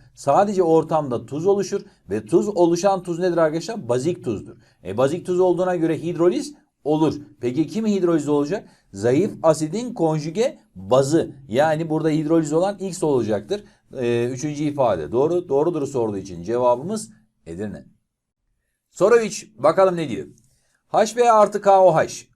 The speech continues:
H B zayıf asit. K O H en kuvvetlilerinden. Kuvvetli baz. O zaman oluşan tuz nasıl bir tuz arkadaşlar? Bazik tuz. Buna göre çözelti ile ilgili hangileri doğrudur?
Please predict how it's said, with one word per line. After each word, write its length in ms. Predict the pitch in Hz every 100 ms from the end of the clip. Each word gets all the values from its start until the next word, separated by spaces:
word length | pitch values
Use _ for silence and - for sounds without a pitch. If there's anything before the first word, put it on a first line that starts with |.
| _
H 320 | 127 151 151
B 300 | 202 240 262 - _ -
zayıf 480 | 104 117 147 185 190 - _ _
asit. 500 | 110 107 151 - - _ -
K 220 | 98 123
O 180 | 151 165
H 260 | 220 214 -
en 260 | 120 170 190
kuvvetlilerinden. 1000 | 180 165 165 165 147 139 131 117 87 82
Kuvvetli 580 | 117 127 139 147 175 160
baz. 340 | 165 156 - _ _ _
O 140 | 98 117
zaman 200 | 147 147
oluşan 500 | 135 139 160 190 196
tuz 340 | 214 208 - - -
nasıl 280 | 110 147 185
bir 80 | 180
tuz 160 | 190
arkadaşlar? 540 | 190 180 190 180 196 - _ -
Bazik 460 | 107 113 143 175 -
tuz. 360 | 151 85 - - _ 131
Buna 200 | 170 196
göre 300 | 175 180 180
çözelti 440 | 180 180 196 196
ile 120 | 196
ilgili 160 | 175 165
hangileri 420 | 190 214 196 165
doğrudur? 280 | 110 71